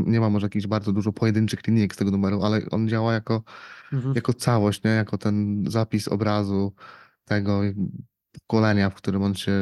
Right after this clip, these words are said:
Speaker 1: wy-, wychowywał. I to nie są jakieś, nie wiem, patusy, e, tylko,
Speaker 2: No.
Speaker 1: no właśnie, dzieci z dobrych domów, nie?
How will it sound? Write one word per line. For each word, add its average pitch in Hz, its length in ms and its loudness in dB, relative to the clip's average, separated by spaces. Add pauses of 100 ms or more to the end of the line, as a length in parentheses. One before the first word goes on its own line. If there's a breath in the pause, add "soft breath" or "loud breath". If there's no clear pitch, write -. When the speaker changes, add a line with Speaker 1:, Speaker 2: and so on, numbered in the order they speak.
(200)
Speaker 1:
wy-, 104 80 -4
wychowywał. 107 480 2
I 113 40 0
to 120 120 -2
nie 127 80 4
są 110 140 0
jakieś, 98 280 -4
nie 101 60 -2
wiem, 95 340 -2 (520)
patusy, 113 540 2 (540 loud breath)
e, 104 340 2
tylko, 110 280 0
Speaker 2:
No. 147 220 4
Speaker 1:
no 175 100 4
właśnie, 165 320 2
dzieci 117 280 0
z 123 40 -8
dobrych 139 260 2
domów, 117 300 2
nie? 104 160 -2